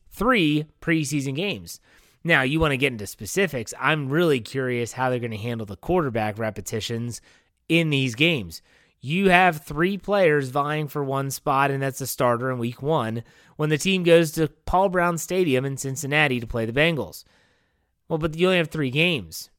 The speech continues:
So how do you handle that? Do you give each player a start? Do you relegate Kenny Pickett only to the second half? Do you rotate the players? This will be interesting.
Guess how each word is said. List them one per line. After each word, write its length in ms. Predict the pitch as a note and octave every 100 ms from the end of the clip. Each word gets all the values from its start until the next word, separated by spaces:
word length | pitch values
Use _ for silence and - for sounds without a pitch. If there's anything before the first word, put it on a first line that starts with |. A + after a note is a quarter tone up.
| _ _ _
So 160 | -
how 180 | C#3 D3+
do 60 | F3
you 160 | F3
handle 380 | D3+ E3 F#3+ E3+
that? 480 | B2+ E3+ D#3 - _ _ _ _ _
Do 120 | B2+
you 100 | A#2+
give 180 | C3 B2+
each 240 | B2+ -
player 300 | - C3 B2+
a 40 |
start? 500 | A#2+ - B2 D3 D#3 - _ _ _
Do 100 | -
you 600 | B2+ B2+ B2+ B2+ B2 A#2 - _ _
relegate 640 | A#2 C#3 D3 C#3 C3+ C3
Kenny 240 | - C#3 C#3
Pickett 320 | - C#3+ D3+
only 260 | B2 C#3 C#3+
to 120 | B2+
the 100 | A#2
second 380 | - C#3 - G#2
half? 560 | - C3+ C#3 E3+ - _ _ _ _ _
Do 120 | B2
you 180 | C#3+ C#3+
rotate 540 | C3+ C#3+ D3+ D3+ D#3 D3+
the 80 |
players? 560 | D3 D#3 D3+ E3+ F3+ D#3+ _ _
This 340 | - F#3+ A#3 -
will 320 | D#3 F#3+ G3+
be 320 | F3+ F#3 F#3
interesting. 580 | D#3+ F3 D#3+ - G2+ E2+